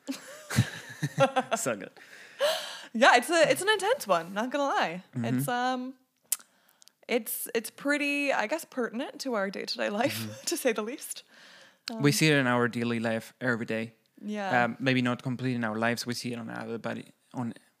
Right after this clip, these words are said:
Speaker 2: everybody else as well. <laughs>
Speaker 1: Oh, did you just sum up comparison right there? Not looking at yourself, but looking at what someone else says?
Speaker 2: Yeah.
Speaker 1: Yeah, I think you just did. <laughs>
Speaker 2: <laughs> Sorry.
Speaker 1: I think it's good. Um,
Speaker 2: In our
Speaker 1: yeah.
Speaker 2: jobs or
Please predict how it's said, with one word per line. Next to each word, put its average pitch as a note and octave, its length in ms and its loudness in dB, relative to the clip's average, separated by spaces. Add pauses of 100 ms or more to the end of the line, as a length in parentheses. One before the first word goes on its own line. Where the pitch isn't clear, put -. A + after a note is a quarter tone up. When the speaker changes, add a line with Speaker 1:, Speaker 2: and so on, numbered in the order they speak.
(100)
Speaker 2:
everybody A2+ 440 -2
else A2 300 -6
as A2+ 160 -8
well. A2+ 260 -4
<laughs> D#5+ 60 -6 (1000)
Speaker 1:
Oh, G#4+ 60 8
did A3 160 0
you B3+ 60 -2
just D#4+ 180 0
sum B3+ 140 4
up B3 120 4
comparison A#3+ 460 2
right G3 180 6
there? A#3+ 200 4
Not G3+ 160 6
looking B3+ 200 6
at A#3+ 120 8
yourself, B3+ 400 6
but G#3+ 100 4
looking A#3 220 2
at G3+ 80 4
what A3+ 100 -2
someone G#3+ 240 0
else G4+ 200 -2
says? B4 260 2
Speaker 2:
Yeah. E3 80 6
Speaker 1:
Yeah, C4 340 8
I C4+ 80 0
think C4 140 2
you A3 60 0
just C#4+ 200 -8
did. A3 240 -4 (300)
<laughs> G#3+ 400 2 (160)
Speaker 2:
<laughs> - 180 -18
Sorry. - 280 -8 (520)
Speaker 1:
I B3 80 8
think A#3+ 140 4
it's A3+ 80 -2
good. - 160 -6 (440)
Um, A#3 500 2
Speaker 2:
In E3+ 100 2
our F#3+ 160 4
Speaker 1:
yeah. - 40 2
Speaker 2:
jobs C3+ 400 4
or B2 220 -2